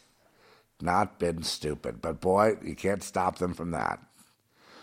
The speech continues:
When you don't have the Holy Spirit,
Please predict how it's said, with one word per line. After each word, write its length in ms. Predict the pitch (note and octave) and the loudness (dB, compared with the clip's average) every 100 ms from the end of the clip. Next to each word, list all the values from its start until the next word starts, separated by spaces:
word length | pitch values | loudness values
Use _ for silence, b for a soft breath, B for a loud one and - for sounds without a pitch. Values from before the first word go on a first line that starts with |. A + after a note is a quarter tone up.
| b b | b b
When 180 | E2+ E2+ | -4 -2
you 200 | F#2 B2+ | 4 4
don't 300 | B2 C3 C#3 | 8 8 8
have 540 | B2+ C3 G#2 C2 A#1+ | 8 8 6 4 -2
the 120 | D2+ | 0
Holy 200 | E2+ F2 | 2 2
Spirit, 580 | E2 - D#2+ C2+ G1+ - | 0 -2 0 0 -2 -8